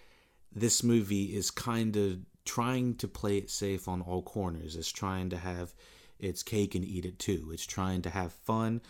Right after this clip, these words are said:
but also tie up the lo-, the loose ends in the last three movies. The last three movies have been kind of, uh, like I said, going on an adventure, and you're going in two different directions.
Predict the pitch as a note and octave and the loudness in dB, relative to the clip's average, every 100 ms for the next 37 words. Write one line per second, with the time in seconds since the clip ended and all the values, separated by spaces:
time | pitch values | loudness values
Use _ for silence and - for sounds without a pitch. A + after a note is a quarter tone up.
0 | - - F#2+ F#2 F#2 G2 - F#2 F2+ F2 | -14 -4 -2 0 0 -2 0 0 0 -2
1 | - F2 F2 F2 - F#2 F2 F#2 F2+ - | -4 -2 -2 -4 -6 -2 0 2 0 -2
2 | - F#2 E2+ E2 E2+ - - - - - | -2 -2 0 -2 -4 -8 -14 -20 -20 -8
3 | G#2 F#2+ F2+ F2 E2+ F2+ F2 E2 E2 - | -4 -2 0 -2 -2 -2 0 -2 -4 -4
4 | - E2+ E2 E2 F#2 D#2 D#2 - F2 G2 | -4 -2 -2 2 2 0 -6 -8 -4 -2
5 | G#2 - G2+ F#2 F2+ F2+ F2 E2+ - E2 | -2 -4 -2 0 2 0 0 -4 -6 -8
6 | D#2+ - - - - F#2+ F2+ - G#2 F#2+ | -10 -16 -20 -20 -4 -2 -2 -2 -2 0
7 | F#2 F2+ E2+ - - - - - E2+ E2+ | 0 -2 -4 -14 -20 -20 -12 -6 -4 -2
8 | F2+ E2+ E2+ F2+ E2+ F2+ F2+ F2 F2 E2+ | -2 -2 -2 -2 -2 -2 0 0 0 -2
9 | E2 E2 D#2+ F2 - F2 E2+ E2+ E2 F2 | -2 -4 -4 -4 -2 -2 -2 -4 -2 -2
10 | F2+ E2 D#2+ - F#2+ F2+ - E2 E2+ D#2+ | -2 -4 -6 -6 -4 -4 -6 -8 -6 -6
11 | D#2+ - D#2+ D#2 - | -8 -8 -8 -8 -10